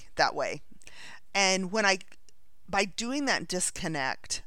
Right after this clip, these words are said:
I realized that I could be my own person outside of my mother. And I didn't know that before. Because I love her, but she is also a codependent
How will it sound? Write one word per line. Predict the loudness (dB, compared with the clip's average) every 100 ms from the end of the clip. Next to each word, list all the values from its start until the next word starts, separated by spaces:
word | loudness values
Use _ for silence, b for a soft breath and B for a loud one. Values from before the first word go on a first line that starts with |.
| 2
I | 6
realized | 6 2 -2 4 6 4 2 0 0 -2 -6 0
that | 4
I | 6
could | 4 -2 -4
be | -2 0
my | 0 0
own | 0 -2
person | -4 0 0 0 -2 -4 -6 b b b b b
outside | 6 6 4 0 4 4 4
of | 2
my | 0 -2
mother. | -2 -2 -4 -8 -10 -12 -12 -12 -12 -12 -10 -10 -10 -6 2
And | 4
I | 4
didn't | 2 0 0
know | 0 0 0
that | -4 -4
before. | -6 -4 -6 -8 -12 -12 -12 -12 -12 -12 -12 -12 -6
Because | -2 2 2 0 B B B B B B -12 -12 -12 -12 -12 -12 6
I | 8
love | 10 8 6
her, | 6 6 4 2 -2
but | 2 2 2 2
she | 4 4 4
is | 2 2
also | 2 2 2 0
a | 0
codependent | 2 0 0 -2 -4 -4 -6